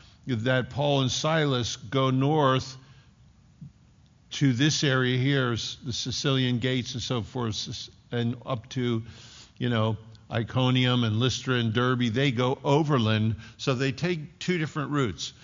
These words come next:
A-, and I believe Paul probably said to Barnabas, "All right, look, you take 'em, go back to, you know, Cyprus,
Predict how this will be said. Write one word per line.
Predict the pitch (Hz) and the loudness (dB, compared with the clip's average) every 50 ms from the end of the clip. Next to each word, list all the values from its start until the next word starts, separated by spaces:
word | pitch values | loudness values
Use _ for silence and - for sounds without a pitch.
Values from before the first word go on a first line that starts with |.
| - - - - | -20 -16 -10 -8
A-, | 165 - - | -8 -6 -4
and | 165 165 | -4 -2
I | 170 185 | 0 0
believe | 165 185 185 180 160 - - | 2 2 2 2 2 0 -4
Paul | - - 165 180 190 170 | -8 -6 -4 -2 -2 -4
probably | - - 156 156 160 156 143 123 131 135 | -2 -2 -2 0 0 -2 -2 -2 -2 -2
said | 113 - - - - 160 156 151 143 131 123 110 | -2 0 -2 0 2 2 4 2 2 0 -4 -4
to | - 139 120 | -2 -2 0
Barnabas, | 98 113 120 120 120 117 120 110 - | 0 0 0 0 0 0 -2 -4 -4
"All | 147 123 117 | -4 -2 -2
right, | 113 110 123 - | -2 -2 -4 -4
look, | - 135 104 87 - - | -4 -4 -4 -4 -4 -4
you | 131 117 | -4 -4
take | 117 - 127 123 123 113 123 | -4 -4 -4 -4 -4 -2 -2
'em, | 120 113 117 117 117 113 - - - - - - - - - - - _ _ - - - - - _ - | -2 -2 -2 -2 -4 -6 -10 -18 -20 -20 -20 -20 -20 -20 -20 -20 -20 _ _ -20 -20 -20 -20 -20 _ -8
go | - 117 | -6 -4
back | 101 98 117 120 127 127 123 - 127 - | 0 2 4 4 4 2 0 -2 -8 -10
to, | - 135 127 120 120 117 117 113 110 117 120 127 113 - - - - - | -6 -4 -2 -2 0 0 0 -2 -2 -2 -4 -8 -10 -12 -16 -18 -12 -8
you | 147 117 | -6 -4
know, | 107 107 107 | -4 -4 -4
Cyprus, | 98 - - 127 123 117 - 113 113 107 117 - - - | -4 -2 -2 0 -2 -2 -2 -4 -4 -4 -4 -6 -10 -14